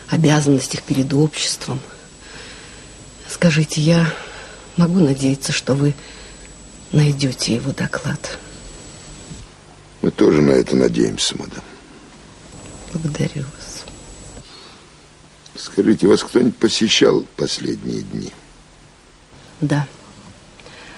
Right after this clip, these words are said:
Speaker 1: Два человека. Неделю назад меня посетил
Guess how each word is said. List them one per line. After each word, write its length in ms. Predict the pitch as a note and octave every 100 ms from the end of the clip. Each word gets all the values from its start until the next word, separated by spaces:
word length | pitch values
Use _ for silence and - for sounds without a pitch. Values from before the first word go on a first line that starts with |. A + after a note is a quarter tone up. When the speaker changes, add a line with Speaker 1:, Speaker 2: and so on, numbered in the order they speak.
| - - - - -
Speaker 1:
Два 260 | D#3 F3
человека. 540 | F3+ - C#3 C3 - - - - - - - - - - - - - - - - - - - - - - - - - -
Неделю 340 | D#3+ D3 E3+
назад 420 | E3+ E3+ E3 G#3+ -
меня 200 | D#3+ F3+
посетил 580 | E3+ - D3 - F3